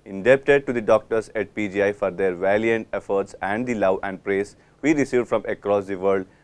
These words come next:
and from yourselves, it added. P G I M E R Director Professor Jagat Ram said Milkha will be remembered for his exceptional accomplishments on and off the fields and his endearing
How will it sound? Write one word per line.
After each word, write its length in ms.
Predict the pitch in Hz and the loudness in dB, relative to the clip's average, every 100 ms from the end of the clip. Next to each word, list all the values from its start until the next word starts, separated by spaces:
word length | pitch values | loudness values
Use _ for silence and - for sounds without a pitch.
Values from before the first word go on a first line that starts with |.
| _ | _
and 280 | 98 98 95 | -6 -6 -6
from 300 | - 92 87 | -4 -4 -6
yourselves, 720 | - 95 92 - 85 82 - - | -6 -4 -2 -4 -8 -10 -16 -16
it 160 | 92 - | -12 -10
added. 320 | 92 82 - _ _ | -10 -10 -16 _ _
P 160 | - 170 | -2 0
G 220 | 135 165 | 2 2
I 140 | 120 123 | 4 4
M 240 | 123 110 | 4 0
E 120 | 113 110 | -2 2
R 160 | 104 | 2
Director 520 | 95 95 98 104 107 95 | 2 2 2 2 0 -2
Professor 400 | 98 92 92 92 | -2 -4 -4 -4
Jagat 440 | 87 107 113 98 | -2 0 0 2
Ram 200 | 104 107 | 0 0
said 300 | - 101 107 | 0 0 0
Milkha 560 | 110 131 127 123 135 - | 0 0 4 4 4 -4
will 260 | 104 143 | -2 0
be 140 | 156 170 | 4 6
remembered 640 | 139 117 113 104 113 120 - _ _ | 6 2 2 4 4 4 -4 _ _
for 240 | - 107 - | 0 2 0
his 200 | - 110 | -6 -4
exceptional 680 | 104 98 - 147 147 139 139 | -4 -4 2 2 2 2 2
accomplishments 760 | 107 107 101 104 - 104 104 - | 2 0 -2 -6 -8 -8 -8 -8
on 260 | 101 107 - | -4 -4 -4
and 240 | 98 98 98 | -6 -6 -4
off 220 | 95 95 | -2 -2
the 100 | 98 | -6
fields 440 | 98 - 113 95 - | -8 -8 -8 -10 -10
and 220 | 98 98 | -8 -4
his 160 | 104 92 | -4 -4
endearing 640 | 92 92 117 135 127 135 | -6 -2 4 4 2 -4